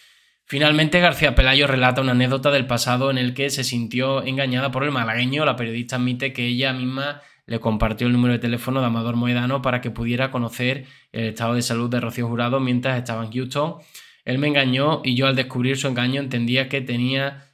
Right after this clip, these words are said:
que defender la verdad. Yo siempre he intentado contrastarlo todo con él, con su abogada, hasta que llegó un momento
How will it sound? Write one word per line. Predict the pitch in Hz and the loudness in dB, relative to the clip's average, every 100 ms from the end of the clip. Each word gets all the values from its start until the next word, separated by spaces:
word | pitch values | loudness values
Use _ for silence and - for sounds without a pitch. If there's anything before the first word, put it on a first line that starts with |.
| _ | _
que | 120 | -4
defender | 123 123 117 117 | -4 -2 -2 -2
la | 123 | 0
verdad. | 143 131 143 175 - | 0 2 2 0 -2
Yo | 127 123 | 0 2
siempre | 151 135 139 | 2 2 0
he | |
intentado | 127 127 120 139 | 2 0 0 0
contrastarlo | 139 123 120 120 127 123 | 0 0 -2 -2 -2 -2
todo | 117 120 | -2 -4
con | 113 117 | -4 -2
él, | 143 180 - _ _ | -2 -2 -8 _ _
con | 120 | -4
su | 117 | -2
abogada, | 113 110 113 127 160 160 | -2 -2 0 2 4 4
hasta | 123 127 120 | 0 -2 -2
que | 117 | -2
llegó | 117 | 0
un | 127 | 0
momento | 131 127 127 143 156 | 0 -2 0 -2 -2